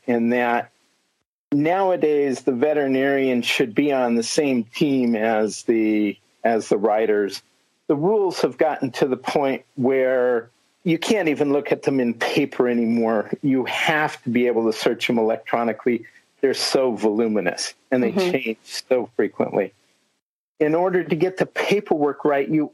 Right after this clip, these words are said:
Speaker 1: almost have to hire a clerk just to do your paperwork.
Speaker 2: Yeah.
Speaker 1: So the veterinarian no longer should be trying to catch, they should be trying to help.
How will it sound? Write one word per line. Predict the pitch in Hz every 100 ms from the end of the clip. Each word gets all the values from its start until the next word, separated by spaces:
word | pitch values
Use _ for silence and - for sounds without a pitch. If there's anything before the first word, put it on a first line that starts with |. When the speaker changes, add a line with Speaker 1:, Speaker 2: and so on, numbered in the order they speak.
| _
Speaker 1:
almost | 180 180 180 143 -
have | 160 143 143
to |
hire | - 160 139 120
a |
clerk | 107 - - 202 - - _
just | - - -
to |
do | 113
your | 123 113 110
paperwork. | - 147 - 117 - - _ _ -
Speaker 2:
Yeah. | 214 196 196 - - -
Speaker 1:
So | 156 143 135 131 113 _ _ _ -
the | 156 151 143
veterinarian | 143 220 208 151 156 156 147 131
no | 147 156
longer | 139 139 123
should | 113 -
be | 120
trying | 117 - 135 117
to |
catch, | - - 147 120 - -
they | 123
should | 123 -
be | 123
trying | - 156 127 101
to |
help. | - 143 -